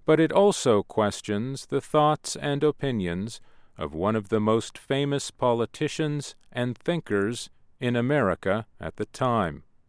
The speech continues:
These questions are not easy to answer, and they can be asked again and again by successive generations. Banneker published six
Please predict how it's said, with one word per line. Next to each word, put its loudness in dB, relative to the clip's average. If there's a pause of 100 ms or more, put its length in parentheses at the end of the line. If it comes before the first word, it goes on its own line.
(1300)
These -2
questions -2 (180)
are 4
not 0
easy -4
to -6
answer, -2 (760)
and -4
they 2
can -2
be -2
asked -2 (280)
again 2
and -2
again 0 (640)
by 4
successive -2 (100)
generations. -4 (1900)
Banneker 2
published -2
six -4